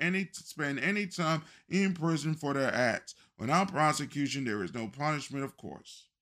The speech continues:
So here again, we must answer. Is this going to change, or is this the only answer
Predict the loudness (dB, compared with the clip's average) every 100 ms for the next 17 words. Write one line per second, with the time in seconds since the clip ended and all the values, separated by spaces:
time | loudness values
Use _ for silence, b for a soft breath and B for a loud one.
0 | _ _ _ _ _ -14 -4 2 4 2
1 | 0 -4 -2 -4 -8 -4 -2 0 0 -2
2 | -4 -6 -6 -6 -10 -12 -6 -6 -4 -4
3 | -4 -2 0 0 -2 -4 -4 -4 -4 -4
4 | -4 -4 -6 -6 -4 -4 -4 -4 -4 -6
5 | -4 -8